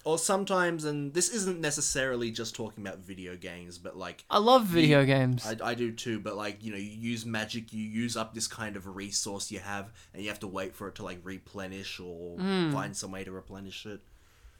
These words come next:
Speaker 1: Um, some, not necessarily, vi-,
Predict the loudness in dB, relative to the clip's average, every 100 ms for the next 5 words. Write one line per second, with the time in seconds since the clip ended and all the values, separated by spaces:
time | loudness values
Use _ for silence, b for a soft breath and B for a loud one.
0 | -16 -4 -2 -2 -4 -10 -4 0 2 2
1 | -2 -4 -8 -16 -16 -4 -2 0 -2 -2
2 | -2 -2 -4 -10